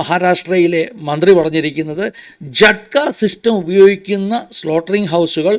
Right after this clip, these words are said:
മഹാരാഷ്ട്രയിൽ ഒത്തിരിയുണ്ട്. അതായത് ഹലാൽ അല്ലത്, ഹലാൽ, ഏഹ്, എങ്ങനെയാണെന്നറിയാമോ? ഹലാൽ, ആ, ഈ പറഞ്ഞതുപോലെ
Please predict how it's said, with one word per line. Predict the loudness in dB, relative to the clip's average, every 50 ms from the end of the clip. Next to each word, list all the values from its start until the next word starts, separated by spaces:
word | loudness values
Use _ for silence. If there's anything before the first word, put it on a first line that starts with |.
| -4 -8 -20 _ -20 _ _ _ _
മഹാരാഷ്ട്രയിൽ | -6 -6 -4 -2 -2 -2 -2 -4 -4 -6 -4 -4 -4
ഒത്തിരിയുണ്ട്. | -8 -8 -4 -2 -2 -2 -2 -4 -8 -10 -10 -10 -10
അതായത് | -8 -6 -4 -4 -6
ഹലാൽ | -6 -6 -6 -2 0 0 2 2
അല്ലത്, | 2 2 2 0 0 -2 -4 -4 _ -20 -20 -20 _ _ _
ഹലാൽ, | -10 -6 -2 0 0 0 -2 -4 -10 _ _ _ _ _ _ _ -6
ഏഹ്, | -6 -4 -2 -2 -4 -4 -4 -6
എങ്ങനെയാണെന്നറിയാമോ? | -6 -4 -2 -2 -2 -2 -2 -2 -4 -4 -4 -4 -4 -4 -6 -8
ഹലാൽ, | -12 -10 -8 -6 -4 -2 -2 -4 -6 -8 -16 -20 -20 _ _ -20 _ _ _ _ _ _ -14
ആ, | -10 -8 -8 -8
ഈ | -4 -2 -2 -2 -2
പറഞ്ഞതുപോലെ | -2 -6 -4 -6 -6 -6 -6 -6 -4 -4 -4 -4